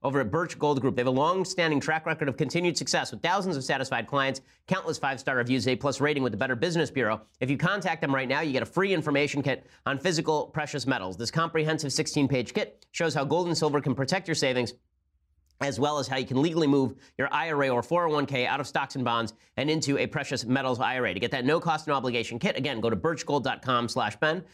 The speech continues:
That is birchgold dot com slash Ben. Suffice it to say that as of January twenty-eighth, the stock market was twenty-six thousand four hundred. Today, is it at twenty-four thousand three hundred?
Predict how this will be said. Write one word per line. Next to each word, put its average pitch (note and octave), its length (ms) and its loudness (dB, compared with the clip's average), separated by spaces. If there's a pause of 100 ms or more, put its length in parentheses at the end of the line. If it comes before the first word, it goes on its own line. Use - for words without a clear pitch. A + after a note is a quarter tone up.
(140)
That A2 100 0
is A2+ 80 -2
birchgold C#3+ 480 -2
dot A#2+ 180 -2
com A#2+ 240 0
slash A#2 240 -2
Ben. E3+ 240 0 (360)
Suffice G3+ 320 -2
it F#3 100 -10
to G3 120 -2
say E3 220 4
that A#2 140 -2
as C3+ 140 -4
of C#3+ 60 -2
January C#3+ 440 2
twenty-eighth, C#3+ 420 0
the B2 60 -6
stock D3 320 -2
market C#3 260 -2
was A#2 320 -6
twenty-six E3 500 -2
thousand D3 360 -2
four C#3+ 160 2
hundred. C3 340 0
Today, C#3 320 0
is A2+ 100 -4
it A2+ 80 -4
at A#2+ 80 -4
twenty-four D#3 580 0
thousand C#3+ 380 -2
three E3 200 2
hundred? F2+ 340 -4